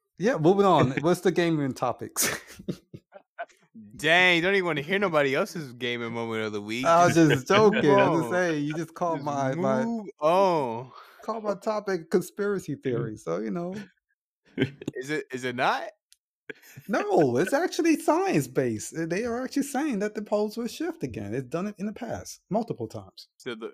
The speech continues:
Speaker 3: so what does that mean exactly?
Speaker 1: Uh, it means that we can be changing temperatures where, you know, what used to be the tropics can become iced over and, you know,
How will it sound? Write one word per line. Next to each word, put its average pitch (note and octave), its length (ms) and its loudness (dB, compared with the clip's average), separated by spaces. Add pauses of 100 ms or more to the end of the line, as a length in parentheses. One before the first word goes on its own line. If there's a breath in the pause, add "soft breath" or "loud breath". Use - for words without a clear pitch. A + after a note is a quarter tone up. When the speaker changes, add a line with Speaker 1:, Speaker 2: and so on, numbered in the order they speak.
(180)
Speaker 3:
so B2 160 -16
what B2+ 80 -10
does B2+ 120 -10
that A#2 160 -6
mean A2+ 140 -8
exactly? F#2 580 -12 (760)
Speaker 1:
Uh, A2 320 -10 (180 loud breath)
it A#2+ 140 -10
means B2 340 -6
that A#2 160 -4
we A2 80 -8
can A2 160 -8
be G#2+ 100 -8
changing A2+ 540 -8
temperatures D#3+ 760 -12
where, A#2 280 -4
you A2 80 -6
know, G2+ 360 -8
what A2+ 260 -10
used A2+ 220 -16
to A2+ 60 -16
be A2 240 -8
the G2 380 -12
tropics D3 580 -12
can G#2 140 -14
become G#2+ 400 -12
iced G#2+ 280 -14
over D#3+ 440 -10
and, G2+ 280 -14 (440 soft breath)
you G#2+ 80 -16
know, F#2+ 180 -16